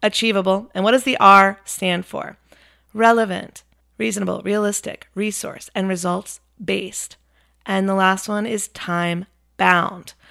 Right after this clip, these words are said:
So we're gonna do this in thirty days.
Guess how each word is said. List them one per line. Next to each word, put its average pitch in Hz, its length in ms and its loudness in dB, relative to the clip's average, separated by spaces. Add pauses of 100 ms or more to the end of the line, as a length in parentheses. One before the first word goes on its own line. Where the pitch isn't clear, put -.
(320)
So - 460 2 (500)
we're 190 120 -2
gonna 190 160 0
do 196 160 -4
this 220 280 -4 (100)
in 185 360 -2 (140)
thirty 190 300 -2
days. - 320 -8